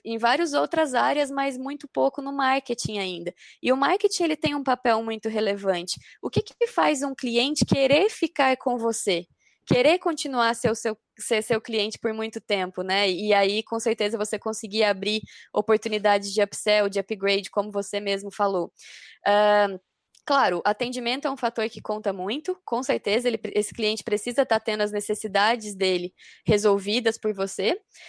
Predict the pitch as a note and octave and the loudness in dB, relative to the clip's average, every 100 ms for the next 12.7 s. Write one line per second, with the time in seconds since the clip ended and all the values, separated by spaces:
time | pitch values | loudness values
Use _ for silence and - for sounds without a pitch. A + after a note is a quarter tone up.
0 | - - A3+ A3+ A3 A#3 B3+ C#4+ C#4 D4+ | -10 2 6 6 4 2 -2 0 0 2
1 | D4 D4 B3+ D4 D4 E4+ G4 D#4 D#4 C4 | 4 2 0 -2 -2 -2 -2 -2 -2 0
2 | C4 A#3+ A#3 - G3 G3+ A#3+ A#3+ A#3 A#3 | 0 -2 -6 -6 -8 -6 -4 -4 -2 -2
3 | A#3 A3 - A#3+ C#4+ D#4+ A3 F#3+ G3 G#3 | -2 -6 -6 -2 0 0 2 0 2 -2
4 | A3 G#3 G#3 G#3+ A3 A3+ A3+ A3+ - A3 | -2 -4 -6 -2 -2 -2 -4 -6 -6 -6
5 | G#3+ A3 - A#3+ - B3+ C#4 C4 A#3 A3 | -6 -6 -10 -10 -8 -6 -2 -2 2 2
6 | G#3 G#3 G3+ F#3+ - B3 C#4+ A#3+ G#3 - | 4 4 0 -6 -2 0 2 0 -2 0
7 | B3+ C#4+ C4 C4 - D4 D4 C4+ D4 C4+ | 0 0 -6 -8 -8 -6 -4 0 0 0
8 | D4 C#4+ B3+ B3 G#3+ - F#3+ _ - - | -4 -2 -2 -2 -6 -6 -8 _ -20 -20
9 | - - A#3 A#3+ A#3+ C4 D#4 D#4+ D4 C#4 | -4 0 2 2 2 0 0 0 0 0
10 | C4+ B3 B3 C4 - A#3+ - C4 C4+ C4+ | -2 0 0 0 0 -2 0 -2 0 -2
11 | - C4+ A#3+ A#3+ C#4+ - C4 B3+ B3 B3 | 2 2 4 4 2 0 0 2 2 0
12 | A#3+ G#3+ A3 A#3+ C4 C4 | -6 -6 -2 -2 -2 -4